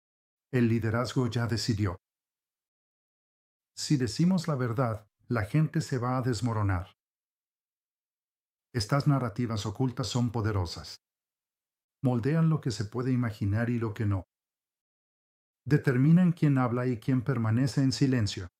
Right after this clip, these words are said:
Influyen en si un consejo lidera desde el valor o desde la cautela disfrazada de prudencia.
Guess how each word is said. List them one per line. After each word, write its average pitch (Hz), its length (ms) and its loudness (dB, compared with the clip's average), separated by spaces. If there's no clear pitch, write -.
Influyen 156 500 4
en 135 140 6
si 127 120 -2
un 143 140 6
consejo 135 480 0
lidera 120 380 0
desde 113 320 0
el 104 80 0
valor 113 340 0
o 139 80 0
desde 120 300 0
la 110 120 -4
cautela 139 480 0
disfrazada 131 680 -2
de 127 100 0
prudencia. 107 600 0